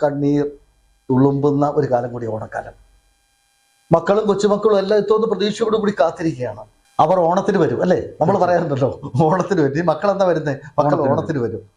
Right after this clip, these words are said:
Speaker 1: അപ്പോൾ പ്രതീക്ഷയോട് കൂടിയിട്ട്, ആ, സന്തോഷത്തോട് കൂടിയിട്ട് ആഹ്ലാദ കണ്ണീർ പൊഴിച്ച് അവരെ സ്വീകരിക്കുന്നു. മുത്തശ്ശനും മുത്തശ്ശിയും മക്കളെയും കൊച്ചുമക്കളെയും നോക്കി ആഹ്ലാദത്തോടു കൂടി വരവേൽക്കുന്ന ഒരു ഓണക്കാലം.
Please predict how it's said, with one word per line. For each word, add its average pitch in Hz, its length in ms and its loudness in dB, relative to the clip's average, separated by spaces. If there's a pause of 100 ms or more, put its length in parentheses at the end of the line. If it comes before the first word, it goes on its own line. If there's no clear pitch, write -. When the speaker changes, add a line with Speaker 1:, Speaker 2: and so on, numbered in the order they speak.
(160)
Speaker 1:
അപ്പോൾ 190 260 -2 (140)
പ്രതീക്ഷയോട് 180 520 2
കൂടിയിട്ട്, 160 800 0 (240)
ആ, 135 160 4
സന്തോഷത്തോട് 180 720 0
കൂടിയിട്ട് 147 500 0 (260)
ആഹ്ലാദ 156 420 2
കണ്ണീർ 143 380 -2
പൊഴിച്ച് 131 460 -2 (220)
അവരെ 139 260 2
സ്വീകരിക്കുന്നു. 117 600 -4
മുത്തശ്ശനും 131 540 -2
മുത്തശ്ശിയും 131 580 -2 (380)
മക്കളെയും 135 460 2
കൊച്ചുമക്കളെയും 135 640 0
നോക്കി 127 400 0 (260)
ആഹ്ലാദത്തോടു 143 640 0
കൂടി 160 180 0
വരവേൽക്കുന്ന 113 720 -4
ഒരു 120 80 -4
ഓണക്കാലം. 101 460 -6